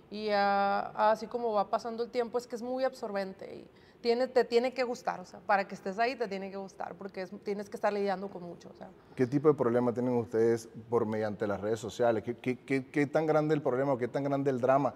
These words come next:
Speaker 2: se puede formar en, por mediante un grupo chat o en
Speaker 1: Es,
Speaker 2: las
Speaker 1: es,
Speaker 2: redes?
Speaker 1: eh, no, no es chat, sino que hay muchos como gente que no, no entiende bien el concepto del grupo y como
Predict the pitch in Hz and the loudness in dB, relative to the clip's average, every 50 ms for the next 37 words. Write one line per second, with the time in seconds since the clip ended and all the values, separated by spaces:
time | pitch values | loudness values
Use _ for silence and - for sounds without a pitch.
0 | - - - - - - 123 - - 120 113 117 117 - 135 117 107 104 107 110 | -8 -14 -20 -14 -6 -6 -6 -2 0 2 2 2 2 2 0 0 0 0 0 0
1 | 110 123 - 139 120 117 113 - - - - 123 110 110 110 110 107 104 104 98 | 0 -2 -2 -4 -4 -4 -4 -6 -10 -6 -2 -2 0 0 0 -2 -2 -4 -4 -6
2 | 107 110 110 110 117 120 101 - 120 104 - - 120 123 120 - 127 117 104 98 | -6 -6 -4 -4 -2 -4 -2 -4 -4 -4 -2 0 0 0 0 0 -2 -2 -2 -4
3 | - - - - 113 107 107 110 110 110 113 113 120 294 294 302 - - 339 359 | -6 -10 -8 -6 -6 -4 -4 -4 -4 -4 -4 -4 0 0 0 0 0 -4 0 2
4 | 247 - 233 233 240 - - 269 294 302 294 285 285 262 269 285 294 - 277 269 | 2 4 4 2 2 0 0 2 2 4 4 4 2 2 2 0 0 -2 -2 -4
5 | 269 277 285 302 294 294 - - 285 294 302 320 330 320 - - 277 269 262 262 | -4 -2 -2 -2 -2 -4 0 2 4 4 4 4 0 -2 -8 -10 -6 -4 -4 -4
6 | 262 262 - 233 226 220 220 208 208 208 202 196 196 196 196 - - - - - | -4 -2 -2 0 0 0 0 0 -2 -4 -4 -4 -4 -6 -8 -10 -14 -20 -20 -20
7 | - - - - - - - - 240 254 262 262 285 285 285 311 - - - 294 | -20 -20 -20 -20 -20 -14 0 4 4 4 4 2 -2 -6 -8 -10 -10 -8 -6 -6
8 | 269 262 247 214 202 - - 233 220 220 220 208 233 240 233 - 247 240 220 214 | -4 -4 -4 -4 -6 -6 -6 -4 -4 -4 -4 -4 -6 -6 -4 -4 -4 -4 -2 -2
9 | 208 202 196 190 190 196 202 202 202 202 - 226 208 202 208 214 220 202 202 233 | -2 -2 -4 -4 -4 -6 -6 -6 -6 -8 -10 -10 -10 -8 -8 -8 -8 -8 -4 -4
10 | 220 214 220 214 220 214 214 214 220 220 220 - 208 196 185 - 196 190 185 - | -4 -4 -4 -6 -8 -6 -8 -8 -8 -10 -10 -8 -8 -8 -8 -8 -10 -10 -10 -8
11 | - 214 208 185 180 190 208 226 202 - 254 302 - - - - - - - - | -6 -6 -6 -6 -6 -8 -10 -10 -8 -8 -10 -10 -10 -14 -20 -20 -20 -20 -20 -20
12 | - _ 220 214 202 - - 220 208 220 214 214 208 196 190 | -18 _ -14 -14 -10 -8 -6 -6 -6 -4 -4 -4 -4 -4 -6